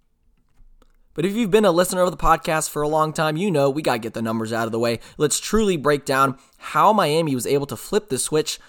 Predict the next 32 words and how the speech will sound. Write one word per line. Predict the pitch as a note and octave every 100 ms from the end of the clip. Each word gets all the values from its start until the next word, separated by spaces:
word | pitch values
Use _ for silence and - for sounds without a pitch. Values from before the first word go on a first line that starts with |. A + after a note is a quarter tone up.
| _
the | A#2
way | A#2 C#3
they | C3 C3+
did, | A2+ C3 C#3
because | A#2+ - B2 A#2+ - _ _ -
they | D#3+
were | B3+
down | F#3 G3 G#3+
eight | E3+ F#3
at | E3
halftime. | D#3 F#3 - G#2 D2+ - _ _ _ _ -
Boston | B2 C#3 - C3+
was | B2+
hitting | C3+ C3+
a | - A#2+
lot | A2+ A2+ C3 C#3+ -
of | C3
tough | - C#3 C3
shots. | - B2+ C3+ C3 - -
They | F#3
were | G#3+
shooting | D3+ A#2+
a | G#2+
very | G#2+ D3 G3
high | A#2+ A#2+
percentage | A#2+ - A#2+ A2+ - _
from | _ C3+ C#3+
the | C3
field, | C3+ D3 C#3+
and | C3 A#2+ _ _ _ _ -
to |
be | E3 B3